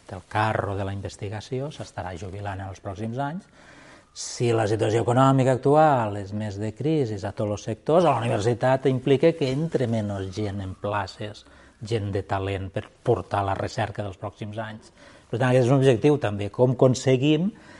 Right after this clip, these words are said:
captar aquesta gent, tenir recursos, convèncer qui els té perquè hi hagi entrada d'investigadors i professors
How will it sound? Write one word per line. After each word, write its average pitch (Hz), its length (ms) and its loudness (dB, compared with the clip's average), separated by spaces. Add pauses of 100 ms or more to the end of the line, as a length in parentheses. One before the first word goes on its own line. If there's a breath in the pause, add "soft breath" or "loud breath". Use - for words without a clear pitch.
(300 loud breath)
captar 120 380 4
aquesta 135 340 4
gent, 139 480 4
tenir 120 380 2
recursos, 147 1120 0
convèncer 123 640 -4
qui - 160 -4
els 117 240 -4
té 139 320 0
perquè 117 400 -8
hi 110 160 -6
hagi 113 540 -2 (420 loud breath)
entrada 110 540 -2
d'investigadors 107 840 -4
i 123 60 -6
professors 107 500 -10